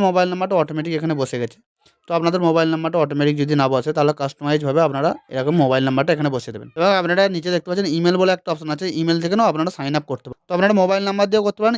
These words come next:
ইমেল দিয়েও করতে পারেন। তো আমি simply মোবাইল নাম্বার দিয়ে করে আপনাদের দেখিয়ে দিচ্ছি। তো মোবাইল নাম্বারে টাইপ করার পরে উপরে ডান দিকে দেখতে পাচ্ছেন কন্টিনিউ বলে একটা অপশন আছে, এখানে একবার simply আপনারা ট্যাপ করে দেবেন।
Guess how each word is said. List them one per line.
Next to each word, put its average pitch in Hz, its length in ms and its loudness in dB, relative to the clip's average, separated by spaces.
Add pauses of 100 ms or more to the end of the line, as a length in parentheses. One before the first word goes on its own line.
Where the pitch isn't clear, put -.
(120)
ইমেল 165 220 4
দিয়েও 160 200 4
করতে 139 200 -10
পারেন। 139 140 -4 (580)
তো - 120 -10
আমি 208 160 2
simply 196 220 0 (100)
মোবাইল 170 260 2
নাম্বার 165 180 0
দিয়ে 165 140 0
করে 156 160 4
আপনাদের 147 240 -4
দেখিয়ে 135 220 -6
দিচ্ছি। 123 260 -14
তো 190 40 4 (100)
মোবাইল 196 260 2
নাম্বারে 202 300 2
টাইপ 170 220 0
করার 170 180 -2
পরে 160 120 -2 (100)
উপরে 165 240 2
ডান 156 140 2
দিকে 160 160 4
দেখতে 151 120 -4
পাচ্ছেন 165 180 -2 (100)
কন্টিনিউ 151 340 0
বলে 156 140 4
একটা 143 160 -8
অপশন - 200 -10
আছে, 160 100 -2 (100)
এখানে 165 200 0
একবার 151 220 -4
simply 143 300 -2
আপনারা 139 200 -2
ট্যাপ 123 180 -8
করে 113 120 -16
দেবেন। 107 140 -16